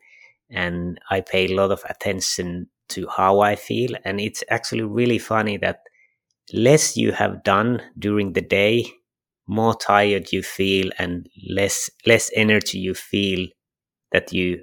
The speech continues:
have even to go for a walk. Like, if you've been active throughout the day, you are energetic, but more you have been sitting, more tired you feel. And I think it's really, really weird how it,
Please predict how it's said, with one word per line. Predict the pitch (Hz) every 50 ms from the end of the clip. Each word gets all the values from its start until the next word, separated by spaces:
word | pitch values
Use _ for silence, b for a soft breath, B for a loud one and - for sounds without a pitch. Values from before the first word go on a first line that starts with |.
| -
have | - - 98 92 90 90 85 -
even | - 117 110 104 104 98
to | 95 - 98
go | - 92 98 98 92
for | - - 92
a | 82
walk. | 82 80 92 92 87 78 82 - - - _ -
Like, | - 87 90 - -
if | 101 - -
you've | 110 110 104
been | - 107 101 95 -
active | 107 117 - - - - 104 90 -
throughout | - - 101 95 95 98 92 92 -
the | - 90
day, | - 107 113 123 139 139 139 b b b b b b b b _ _ _
you | - - 98 95
are | 92 - -
energetic, | 104 101 101 101 95 - - - 101 - - 107 92 _ -
but | 87 87 - _ _ _ _ _ _ _ _ - - 113 107 98
more | - 95 101 104 110 117 113 110
you | 107 98 104 101
have | 87 98 98 92 90
been | - 95 90 87
sitting, | - - - - 107 101 - - 107 98 95 - b b b b b b b _ - -
more | 104 104 107 104 98
tired | - - - 104 101 104 101 98 95 - -
you | 90 87
feel. | - - - 98 95 92 90 85
And | 85 85 87
I | 92
think | - - - 98 104
it's | - - - -
really, | 107 110 107 107 104 95 92 - _ _ _ _ _ _ _ -
really | 101 113 110 110 104
weird | 92 98 107 107 98 92 90 - -
how | 90 85 82
it, | 85 85 _ - -